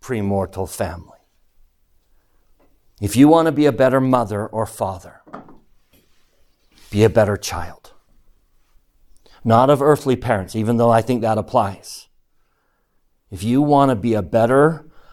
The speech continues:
husband, wife, mother, father, partner, be a better child.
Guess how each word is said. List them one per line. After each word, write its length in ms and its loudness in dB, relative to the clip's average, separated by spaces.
husband, 680 -4
wife, 600 -2
mother, 680 -2
father, 680 -2
partner, 600 -4
be 140 2
a 80 6
better 260 2
child. 720 -8